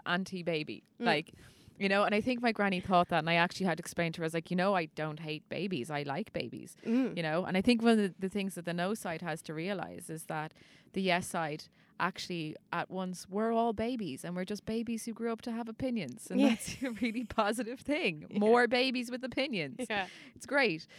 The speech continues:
Speaker 1: Um, but, yeah, th-, every, 'cause everyone is fighting for something so strongly that they believe in. I think this is why this referendum is so passionate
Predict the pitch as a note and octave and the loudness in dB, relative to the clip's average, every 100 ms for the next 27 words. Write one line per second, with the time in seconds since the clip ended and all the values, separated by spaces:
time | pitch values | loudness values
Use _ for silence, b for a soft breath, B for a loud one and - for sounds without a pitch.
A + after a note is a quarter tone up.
0 | B D4+ B G#3 G3 F3+ F3 E3 B B | B -14 B 4 4 4 -2 -6 B B
1 | B B B - F3+ G3+ F#3+ F3+ - _ | B B B -12 4 8 8 4 -4 _
2 | _ _ - G2+ - E3+ A#3+ G3+ F#3+ F#3 | _ _ -20 -20 -10 2 6 6 4 -2
3 | - A#3+ B3 C4+ C4+ D4+ E4 C#4+ A#3+ - | 2 4 4 0 2 2 2 0 -2 0
4 | A3+ A3 G#3+ G3+ G3+ - G3+ G3 F#3 F3+ | 2 2 2 -2 -4 -4 -6 -4 -6 -6
5 | F#3+ F#3 - F#3 F#3+ F3+ E3+ F3+ E3 E3+ | -6 -6 -2 0 0 -2 -2 -2 -2 -2
6 | E3+ F#3 E3 C3+ F3+ F#3+ A3+ A3+ A#3 G3 | -4 -4 -4 -4 -4 -4 -2 -2 -4 -6
7 | G3 F3+ F3 F3 F3 E3+ F3 E3 E3 E3 | -4 -4 -6 -8 -6 -8 -6 -8 -6 -8
8 | - - - G3 G3+ G3 F#3+ E3+ F#3 - | -8 -8 -2 2 2 2 0 -6 -6 -8
9 | F3 - | -12 -14